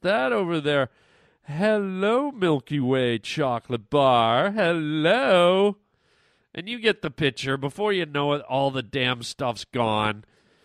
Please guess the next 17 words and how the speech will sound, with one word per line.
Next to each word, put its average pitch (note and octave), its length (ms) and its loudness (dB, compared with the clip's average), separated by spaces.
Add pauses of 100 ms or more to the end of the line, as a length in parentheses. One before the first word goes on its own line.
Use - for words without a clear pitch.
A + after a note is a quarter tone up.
(220)
And B2 140 -12
you're E3+ 180 0
a D#3+ 40 2
fat C#3+ 420 -4
pig, B2+ 580 -2
and A#2+ 300 -8
you've B2 220 -8
spent D3 460 -6
about, A#2+ 380 -4
you C#3 140 -8
know, A2 200 -4
three D3 300 -12
and C#3+ 100 -6
a C3+ 80 -6
half B2+ 300 -6
million B2 720 -6
dollars A2 760 -4